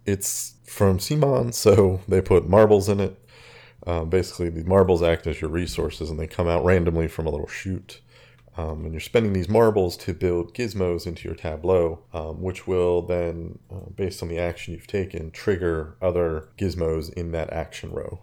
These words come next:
basically. So you have a little player board with, uh, six slots. Four of them are actions. Two of them are just straight upgrades, um, which allow you to collect more marbles or hold more marbles,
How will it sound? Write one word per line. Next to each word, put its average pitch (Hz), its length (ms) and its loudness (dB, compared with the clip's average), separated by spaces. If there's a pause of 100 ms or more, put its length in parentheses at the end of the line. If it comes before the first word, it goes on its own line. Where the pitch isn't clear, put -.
basically. - 540 -12
So - 120 -12
you 82 40 -2
have 82 80 -2
a 85 40 -4
little 87 140 0
player 104 280 4
board 87 360 0
with, - 280 -4 (360)
uh, 85 160 -6
six - 320 -8
slots. 98 520 0
Four 104 240 0
of 92 100 0
them 90 160 -2
are 80 100 -4
actions. 85 540 -8
Two 98 220 -6
of 82 100 -8
them 80 180 -4
are 78 80 -6
just - 300 -12 (140)
straight 82 340 -8
upgrades, 87 800 -4 (200)
um, 76 280 -12
which 78 180 -14
allow 76 220 -8
you 78 100 -8
to - 180 -12
collect - 360 -2
more 73 140 -12
marbles 95 460 -2
or 78 120 -8
hold 104 260 -2
more 90 140 -2
marbles, 82 580 -6